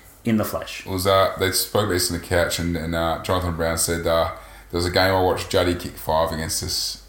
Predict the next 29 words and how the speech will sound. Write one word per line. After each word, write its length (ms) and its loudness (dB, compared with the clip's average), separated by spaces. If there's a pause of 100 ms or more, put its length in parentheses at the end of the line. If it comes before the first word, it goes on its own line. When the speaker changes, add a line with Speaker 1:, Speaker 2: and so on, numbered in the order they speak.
Speaker 2:
in 80 -10
a, 160 -8
in 120 -6
a 100 -6
half 360 -2
or 60 -6
whatever." 240 -2
I 480 -8
think 180 -4
that 160 -2
still 300 -4
tops 320 -4
it, 160 -4
but 180 -4 (180)
yeah, 220 0
it 40 -4
was 100 -2
an 80 -4
individual 500 -2
performance. 440 -2
It 20 -8
was 100 -6
pretty 220 -2
awesome. 300 -2
Four 300 -2
goals 240 2
from 160 -4
the 100 0
midfield. 440 -2